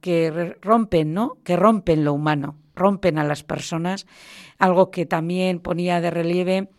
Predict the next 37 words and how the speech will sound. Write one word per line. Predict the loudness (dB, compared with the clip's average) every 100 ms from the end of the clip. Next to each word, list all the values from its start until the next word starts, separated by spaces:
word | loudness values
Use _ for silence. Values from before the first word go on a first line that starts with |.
| _ _
el | -2 0
documento | 0 -2 -4 -2 -2
que | -2 -2
desde | -2 -2
Pastoral | -2 -2 0 0 0 -2 -6
de | -8 -2
la | -2
Sa-, | -2 -6
los | -4 -4
departamentos | -4 -4 -4 -4 -2 -2
de | -2
Pastoral | -4 -4 -2 -2
de | -2
la | -2
Salud | -2 -2 -4 -6 -16 -20 -20 _
y | -2
Pastoral | -2 0 0 2
del | 2 -2
Trabajo | 0 0 0 -2
se | -4 -4
ha |
firmado | -4 -4 -2 -2 0
conjuntamente | -2 -4 -6 -4 -4 -4 -4 -4 -8 -20 _
con | -4 -2
motivo | 0 -2 0 2
de | 2
la | 0 0
Jornada | -2 -4 -2 0 0
Mundial | -2 -4 -2 -2 -4 _ -20 _
por | -2
la | -2
Seguridad | -2 -4 -2 -2 0
y |
la | -2
Salud | -2 -4 -4
Laboral, | -2 -2 0 2 2 2
¿no? | -4